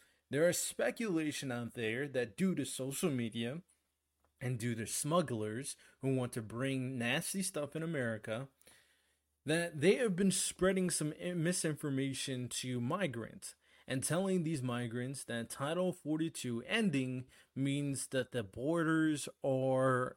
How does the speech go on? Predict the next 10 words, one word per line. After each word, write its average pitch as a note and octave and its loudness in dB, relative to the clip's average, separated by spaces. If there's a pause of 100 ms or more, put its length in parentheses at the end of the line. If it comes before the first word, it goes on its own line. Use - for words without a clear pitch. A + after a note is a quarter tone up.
open. B2+ -4 (720)
And A2 -4
that D3+ -2 (140)
is B2+ -8
a B2+ -4
hundred D3+ -2
percent - -6 (380)
not G#2+ -4 (340)
the A2 -2
case. - -6